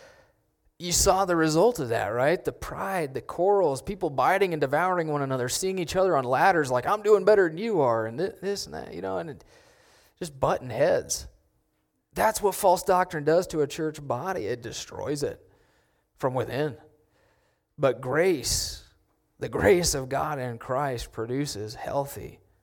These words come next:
lives and relationships. And so that's why we have to stand firm on sound doctrine.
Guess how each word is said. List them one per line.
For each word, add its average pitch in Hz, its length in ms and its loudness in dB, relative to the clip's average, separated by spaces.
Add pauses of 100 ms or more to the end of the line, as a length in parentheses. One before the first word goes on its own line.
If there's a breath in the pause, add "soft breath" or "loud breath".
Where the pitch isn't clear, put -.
(640)
lives - 680 -10 (540)
and 113 80 -16
relationships. 113 920 -8 (680 soft breath)
And - 80 -20
so - 120 -4
that's 127 140 -2
why 120 140 2
we 113 120 2
have 113 160 -2
to 92 180 -10 (160)
stand 127 340 -6
firm 127 260 -4
on 117 120 -4
sound 107 320 -6
doctrine. 110 540 -8